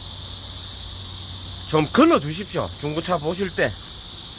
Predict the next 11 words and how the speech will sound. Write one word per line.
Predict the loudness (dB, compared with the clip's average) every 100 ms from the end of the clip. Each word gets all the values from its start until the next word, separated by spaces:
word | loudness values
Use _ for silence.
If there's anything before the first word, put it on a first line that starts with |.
| -6 -6 -6 -6 -6 -4 -4 -4 -4 -4 -4 -4 -4 -4 -4 -4 -4 -4 2
그래서 | 4 6 6
저희는 | 6 4
계속 | 2 0 2
이렇게 | 2 0
확인을 | -2 0 2 2
시켜드리고 | 0 0 0 2 0 2 0
있습니다. | 0 -2 -2 -2 -4 -4 -4 -4 -4 -4 -4 -4 -4 -4
스페어 | 2 4
타이어 | 4
장착되어 | 4 2 2 2
있고요. | 2 2 2